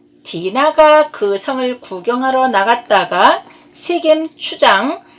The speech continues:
하몰의 아들에게 추행을 당하게 되었고, 또 하몰이 야곱에게 딸 디나를 잡으러 청혼을 하므로 야곱의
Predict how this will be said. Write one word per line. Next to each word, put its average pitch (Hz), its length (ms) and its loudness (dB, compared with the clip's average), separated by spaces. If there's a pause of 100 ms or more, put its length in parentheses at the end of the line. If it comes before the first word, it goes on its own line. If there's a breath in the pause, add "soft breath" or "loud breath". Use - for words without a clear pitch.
(160 soft breath)
하몰의 277 920 6
아들에게 190 680 -4
추행을 320 720 0
당하게 185 520 -6
되었고, 208 880 6 (380 soft breath)
또 359 380 6 (160)
하몰이 262 880 -2
야곱에게 226 800 0
딸 240 360 4
디나를 202 840 -2
잡으러 226 640 2
청혼을 277 540 4
하므로 233 640 6 (460 soft breath)
야곱의 320 440 4